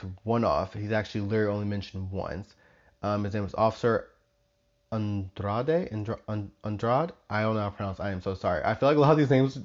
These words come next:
were, like, just n-, just, like, just regular names I hear on a daily basis. So I'm so sorry if I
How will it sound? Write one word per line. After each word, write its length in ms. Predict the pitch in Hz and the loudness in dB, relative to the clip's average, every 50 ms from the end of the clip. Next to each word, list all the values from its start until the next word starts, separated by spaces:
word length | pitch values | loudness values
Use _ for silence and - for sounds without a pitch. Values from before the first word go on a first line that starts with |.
| - - _ - - - - - _ - | -14 -18 _ -20 -20 -20 -20 -20 _ 0
were, 300 | 123 127 123 120 104 101 | 4 6 6 6 6 6
like, 200 | 120 113 110 107 | 4 4 4 2
just 220 | 117 104 95 - - _ _ _ _ _ _ _ _ _ | 0 -4 -4 -6 -12 _ _ _ _ _ _ _ _ _
n-, 300 | 123 117 113 113 110 113 - - - | -2 0 0 0 0 -2 -4 -4 0
just, 220 | 120 113 104 - | 0 0 2 4
like, 160 | 120 104 98 | 2 2 2
just 260 | 92 107 92 - - - _ 104 101 98 - _ - _ _ - _ _ _ _ _ _ | 0 -4 -6 -6 -12 -18 _ -14 -14 -14 -16 _ -20 _ _ -20 _ _ _ _ _ _
regular 280 | 110 107 107 107 107 107 | -2 -2 0 0 0 0
names 100 | 104 107 | 0 0
I 80 | 101 | 0
hear 200 | 92 90 107 104 | 0 -2 -2 -2
on 80 | 101 98 | -2 -2
a 40 | 95 | -2
daily 200 | 98 98 95 95 | -2 -2 -2 -2
basis. 280 | 90 90 92 90 - | -2 -4 -4 -6 -8
So 140 | - - 98 | -10 -8 -6
I'm 120 | 95 95 | -6 -6
so 180 | 95 - 104 101 | -6 -6 -6 -8
sorry 340 | 92 - 101 95 92 92 90 | -4 -2 -2 0 0 0 -2
if 140 | 90 - - | -4 -4 -4
I 380 | 85 85 82 78 76 80 92 | -4 -4 -2 -4 -6 -6 -8